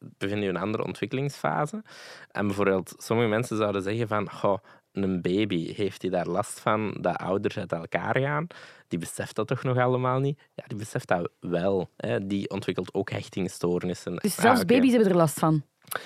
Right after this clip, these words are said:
Speaker 1: Ja, onderzoek toont dat aan, want die voelen ook stress, hè, en die voelen ook van, bijvoorbeeld zeer jonge kinderen die dan zo'n week-om-week, eh, regeling, ja, die missen hun moeder ook superhard wanneer dat die bij de vader zijn. En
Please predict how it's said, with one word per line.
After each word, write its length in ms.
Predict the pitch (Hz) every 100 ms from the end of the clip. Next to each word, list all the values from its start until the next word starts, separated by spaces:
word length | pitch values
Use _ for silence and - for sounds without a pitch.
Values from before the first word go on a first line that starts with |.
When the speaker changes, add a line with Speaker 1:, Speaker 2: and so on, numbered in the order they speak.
| - - -
Speaker 1:
Ja, 320 | 120 98 - 98 -
onderzoek 540 | 135 160 165 151 - - -
toont 240 | 117 113
dat 140 | 98 90
aan, 180 | 101 135
want 140 | 104
die 100 | 107
voelen 260 | 127 123 104
ook 160 | 113
stress, 600 | - - - 90 98 - -
hè, 80 | 110
en 160 | 104
die 100 | 95
voelen 300 | - 101 92
ook 180 | 95 113
van, 300 | - 107 110 - - -
bijvoorbeeld 540 | 95 - 95 95 - -
zeer 300 | - 92 87
jonge 300 | 87 95 113
kinderen 460 | 131 135 139 135
die 100 | 131
dan 220 | 117 113
zo'n 160 | 117 110
week-om-week, 580 | 104 113 104 95 104 -
eh, 280 | - 104 107
regeling, 600 | 107 117 120 120 117 - - -
ja, 220 | - 98 101
die 140 | 101
missen 320 | 98 113 131
hun 320 | 107 95 92 - _
moeder 540 | - 98 107 104 117 -
ook 360 | 110 - - _
superhard 640 | - - 101 - - 92 -
wanneer 240 | 95 92
dat 140 | 90 90
die 100 | 85
bij 140 | 87
de 80 | 85
vader 360 | 90 87 110
zijn. 260 | 113 123 139 - - - _ -
En 340 | 202 98 -